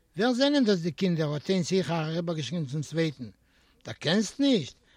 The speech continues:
דאס זענען דאך רב שבתאי קדושים,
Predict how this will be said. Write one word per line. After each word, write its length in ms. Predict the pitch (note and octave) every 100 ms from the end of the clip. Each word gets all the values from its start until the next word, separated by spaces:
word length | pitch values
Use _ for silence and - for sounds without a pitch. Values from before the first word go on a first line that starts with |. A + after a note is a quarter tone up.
| _ _ -
דאס 160 | F3
זענען 280 | D#3+ B3 B3+
דאך 240 | A#3+ A#3
רב 80 | G#3+
שבתאי 460 | D3+ A3 A#3+ - A#3 -
קדושים, 680 | A3+ A3 C4 - F3 A#2